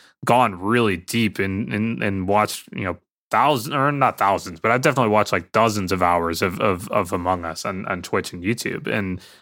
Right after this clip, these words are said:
it's, it's a weird thing where the games itself might actually just be designed for pure entertainment value,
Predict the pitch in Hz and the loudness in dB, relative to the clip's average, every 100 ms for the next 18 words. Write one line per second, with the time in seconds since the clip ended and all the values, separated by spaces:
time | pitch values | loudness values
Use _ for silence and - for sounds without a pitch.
0 | _ - 104 - 113 95 110 107 131 156 | _ -4 -4 -2 -2 0 -2 2 4 4
1 | 151 143 135 131 117 113 104 - _ 117 | 2 0 0 2 4 4 2 -4 _ -2
2 | 95 - 113 127 123 98 - - 107 104 | -2 -2 0 0 0 -2 -6 -2 0 0
3 | - 110 104 104 104 - 98 92 90 - | -2 -2 0 0 -2 -2 -2 -2 -4 -10
4 | _ - 139 101 107 95 92 90 90 101 | _ -16 -10 -4 -2 0 -2 0 0 0
5 | 104 - 90 - 104 101 95 90 - 101 | -2 -4 -4 -2 0 2 0 -4 -4 -2
6 | 143 139 139 170 202 | 0 0 0 0 -2